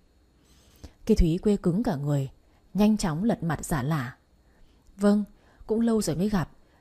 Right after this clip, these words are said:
em có chuyện muốn nói với anh ạ. Mình ngồi xuống nói chuyện anh nhé." Nó vén lại mái tóc, chỉnh chu lại cái váy đang mặc, rồi nghiễm nhiên ngồi xuống ghế.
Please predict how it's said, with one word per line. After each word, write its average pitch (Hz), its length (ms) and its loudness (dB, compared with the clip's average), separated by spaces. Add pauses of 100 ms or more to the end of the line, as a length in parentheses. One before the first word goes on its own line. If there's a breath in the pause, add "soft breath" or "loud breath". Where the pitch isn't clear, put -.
em 196 140 0
có 220 80 0
chuyện 208 240 -2
muốn 147 140 -2
nói 151 180 -2
với 202 100 -6
anh 208 160 0
ạ. 185 220 -2 (480)
Mình 190 120 2
ngồi 175 140 2
xuống 170 220 -2
nói 185 100 -2
chuyện 220 240 0
anh 214 140 2
nhé." 247 200 2 (1500 soft breath)
Nó 196 140 -2
vén 160 260 -6
lại 196 260 -6
mái 147 180 -8
tóc, 240 220 -6 (380 soft breath)
chỉnh 143 280 -4
chu 220 200 0
lại 196 220 -2
cái 214 100 -4
váy 156 160 -6
đang 202 220 -4
mặc, 156 160 -4 (340 soft breath)
rồi 170 180 -2
nghiễm 233 260 -2
nhiên 226 140 0
ngồi 196 240 0
xuống 151 220 -8
ghế. 156 280 -4